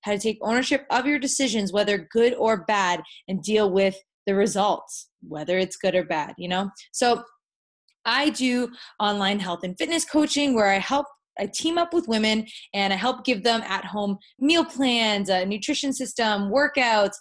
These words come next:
support, and, like, just do that one-on-one co-, coaching to help them in more aspect than just health and fitness. Like, we work on life, we work on mindset, we work on self-love and confidence, and I absolutely freaking love it. So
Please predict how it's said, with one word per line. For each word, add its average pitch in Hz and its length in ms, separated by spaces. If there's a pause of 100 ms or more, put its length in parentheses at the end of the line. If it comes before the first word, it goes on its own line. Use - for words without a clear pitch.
(220)
support, 269 720
and, 208 140
like, 202 200 (440)
just 254 360
do 240 160
that 247 240
one-on-one 214 520
co-, 208 180 (120)
coaching 240 340
to 226 80
help 196 240
them 202 140
in 202 140
more 196 180
aspect 190 540
than 175 200
just 175 460
health 165 200
and 151 140
fitness. 156 280
Like, 160 120
we 196 100
work 220 200
on 208 240
life, 170 280 (300)
we 190 100
work 196 200
on 196 180
mindset, 180 460
we 175 120
work 185 180
on 196 140
self-love 175 640
and 175 200
confidence, 175 560 (260)
and 196 160
I 185 140
absolutely 220 480
freaking 214 240
love 175 180
it. 160 200 (240)
So 214 480